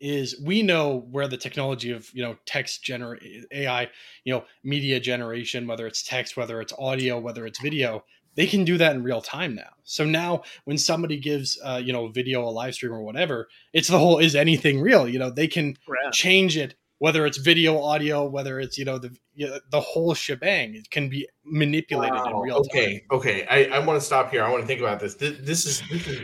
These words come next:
Speaker 3: enormous right here. Like, this, this point about controlling the mirror. Um, so I, I always get, I always get my mythological stories a little bit wrong. So help me out if I, if I, uh, make a mistake here. Uh, the story of Narcissa,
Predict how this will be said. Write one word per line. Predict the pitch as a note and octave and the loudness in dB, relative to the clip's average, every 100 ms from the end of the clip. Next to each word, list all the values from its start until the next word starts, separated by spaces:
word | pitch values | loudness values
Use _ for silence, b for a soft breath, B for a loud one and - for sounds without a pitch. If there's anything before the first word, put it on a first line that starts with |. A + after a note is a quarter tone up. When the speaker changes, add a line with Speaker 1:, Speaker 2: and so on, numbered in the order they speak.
| - | -2
Speaker 3:
enormous | B2 A2+ B2 B2+ C#3+ D#3+ G2+ - - - | 0 0 2 6 6 6 2 0 -4 -4
right | A#2 A#2 | 0 0
here. | A2+ C3+ A2 | 4 4 4
Like, | A2 A2+ | 2 0
this, | C#3 - b b b | -2 -4 b b b
this | C#3+ C#3 | -4 -4
point | - D#3+ E3+ | 0 0 2
about | D3+ C3+ G2 | 2 2 0
controlling | B2 A2 - B2+ C3 A#2+ | -8 -6 0 2 2 -2
the | |
mirror. | G#2 G2 E2 C2+ - _ _ _ _ | -4 -2 -4 -6 -14 _ _ _ _
Um, | A#2+ A#2+ A#2 G#2+ A2 - _ _ | -2 0 0 -4 -12 -16 _ _
so | - - C3+ B2 A#2 A#2 - _ _ | -10 4 6 8 6 0 -14 _ _
I, | - - G#2 - | -4 -4 -6 -4
I | C3 - | -6 0
always | C3+ C#3+ D3+ C#3+ | 4 4 4 4
get, | C#3+ C3+ | 4 6
I | |
always | C3 C#3 | 6 6
get | C3+ C#3 | 6 4
my | B2+ A2+ | 6 0
mythological | A2+ A2 A#2 G#2 G#2 G#2+ | 0 0 0 -2 -2 -4
stories | G2+ - F#2 F#2 | -6 -2 -4 -4
a | - | -8
little | F#2+ G2 | -4 -2
bit | G2 F2 | -2 -4
wrong. | F#2 E2+ E2+ | -4 -6 -6
So | G2 | -8
help | F#2 G#2 A2+ | -2 -2 -2
me | G#2 | -4
out | F#2+ | -2
if | F#2 G2+ | -4 -4
I, | F#2+ | -4
if | F2 G2+ G#2 | -2 -4 -2
I, | F#2 F2 F2 b b b | -2 -2 -6 b b b
uh, | - G#2 F#2+ | -6 -4 -2
make | G2 F#2+ | -4 -6
a | |
mistake | F#2 E2+ G2+ F2 | -8 -6 -4 -4
here. | - F#2+ D#2+ D#2 - - | -6 -8 -6 -8 -12 -8
Uh, | G#2 | -6
the | G2+ G2+ | -6 -8
story | - C#3 D3+ C#3+ | 0 2 2 0
of | A#2 A2 G2+ - | -2 -2 -4 -12
Narcissa, | A2 G#2+ G2 - A#2+ - B2 A2+ B2+ | -8 -6 -4 -2 -2 -2 -2 -2 -4